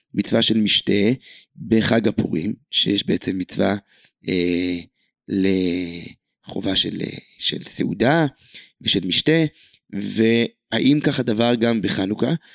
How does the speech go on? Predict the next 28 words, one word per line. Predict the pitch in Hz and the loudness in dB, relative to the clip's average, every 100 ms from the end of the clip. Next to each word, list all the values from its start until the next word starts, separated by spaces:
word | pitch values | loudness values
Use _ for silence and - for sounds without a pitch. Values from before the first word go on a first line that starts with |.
| - - | -20 -2
לכאורה, | 113 107 175 147 110 - | 0 4 4 4 0 -2
מפשטות | 117 113 107 - 151 143 117 113 104 _ _ - | -2 0 0 2 2 2 0 0 -4 _ _ -6
המקורות, | 104 104 104 104 - 101 127 156 - | 0 2 2 0 2 4 4 2 -2
בגמרא | 90 90 87 104 160 143 | -4 -4 -4 0 2 2
וברמב"ם, | - 87 120 175 156 143 127 _ - | 0 -2 0 2 2 2 -2 _ -2
בשולחן | 113 120 139 151 | 2 2 2 2
ערוך, | 107 139 - - - - _ - | 4 2 0 -16 -20 -20 _ -4
אה, | 120 131 135 131 | 0 0 2 0
משתה | 135 135 135 143 175 190 | 0 -2 0 2 2 2
ושמחה | 175 160 143 170 180 | 2 0 0 2 2
זה, | 147 156 156 151 143 | 4 2 2 0 0
משתה | 147 - 190 | 0 2 2
זה, | 156 151 | 2 2
זה | 131 147 | 2 4
לא | 170 | 4
העניין, | 165 156 160 | 4 4 2
הסעודה | 131 131 127 147 | 0 2 4 4
זה | 135 | 2
לא | 139 | 2
העניין, | 139 139 139 | 4 2 2
העניין | 120 120 135 | 2 2 2
זה | 127 | 2
הרוח, | 113 123 151 131 | 2 4 2 2
העניין | 120 117 127 | 0 0 2
זה | |
ההודאה, | 120 113 110 151 151 | 2 2 2 2 2
העניין | 120 131 120 | 2 0 0
זה | 127 | 2